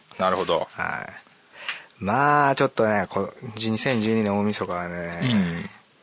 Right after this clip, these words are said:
Speaker 2: まあ、ひどかったですよ。
Speaker 1: じゃあ、どう、どう、どう？
Speaker 2: いや、ひどいっていうのは別に何があったからひどいとかじゃなくて、ハンバーグマンと二人きりだからひどいっていう話なんですけど。
Speaker 1: あー。
Speaker 2: まあね、いろんなね。
Speaker 1: そりゃひどいね。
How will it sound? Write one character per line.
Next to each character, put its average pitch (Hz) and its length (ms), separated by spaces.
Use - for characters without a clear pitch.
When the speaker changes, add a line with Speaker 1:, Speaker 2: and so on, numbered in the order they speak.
Speaker 2:
ま 87 220
あ、 - 20
ひ - 140
ど 85 100
か 65 100
っ - 40
た - 160
で 76 80
す - 160
よ。 82 80
Speaker 1:
じ 95 180
ゃ 92 60
あ、 - 20
ど 87 400
う、 80 80
ど 90 180
う、 82 40
ど 80 320
う？ 98 40
Speaker 2:
い - 20
や、 87 160
ひ - 240
ど 127 100
い 175 80
っ - 20
て 113 100
い - 20
う 92 40
の 90 60
は 90 60
別 87 200
に 95 60
何 110 180
が 98 80
あ 90 40
っ - 20
た 87 100
か 85 60
ら 85 60
ひ 110 100
ど 98 80
い 90 40
と - 80
か 87 60
じ - 20
ゃ 85 40
な 85 40
く - 40
て、 - 80
ハ 135 100
ン 143 80
バ 151 80
ー - 20
グ 127 60
マ 101 80
ン - 20
と - 60
二 - 140
人 113 100
き 120 80
り 120 80
だ 92 80
か - 80
ら 90 60
ひ 92 100
ど 95 80
い 92 40
っ - 20
て - 120
い - 20
う - 40
話 90 260
な 87 80
ん 87 40
で - 60
す - 120
け 98 80
ど。 80 260
Speaker 1:
あ 92 1040
ー。 - 20
Speaker 2:
ま 90 460
あ 87 40
ね、 85 240
い 85 80
ろ 78 180
ん 73 100
な 65 60
ね。 - 60
Speaker 1:
そ - 100
り - 80
ゃ 123 100
ひ 113 260
ど 151 140
い 104 120
ね。 85 100